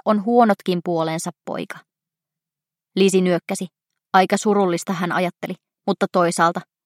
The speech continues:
Mattia jos ketä sietikin rääkätä. Illalla Lisi puhui tapansa mukaan kolmen hengen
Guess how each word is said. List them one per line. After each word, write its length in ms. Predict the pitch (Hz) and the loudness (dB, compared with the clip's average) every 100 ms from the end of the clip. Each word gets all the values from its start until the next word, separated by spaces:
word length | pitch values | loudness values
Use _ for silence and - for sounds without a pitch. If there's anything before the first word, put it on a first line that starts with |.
| _ - | _ 0
Mattia 380 | 190 - 196 | 0 2 0
jos 160 | 175 170 - | 2 0 0
ketä 200 | - 202 | 0 0
sietikin 560 | - 202 190 - 156 156 | 0 0 0 -6 -6 -2
rääkätä. 460 | 160 - 170 165 - _ _ _ _ _ _ _ _ _ _ _ _ _ _ _ _ _ _ _ _ | -2 -2 -6 -10 -12 _ _ _ _ _ _ _ _ _ _ _ _ _ _ _ _ _ _ _ _
Illalla 500 | 220 214 240 247 233 | 4 6 8 8 8
Lisi 240 | 208 226 220 | 6 4 2
puhui 300 | 214 202 202 | 0 2 2
tapansa 440 | 202 220 233 220 185 | 4 4 4 2 0
mukaan 380 | 185 190 190 190 | 0 4 4 4
kolmen 360 | 226 233 220 190 | 4 4 4 0
hengen 360 | 190 190 185 | -2 -2 -2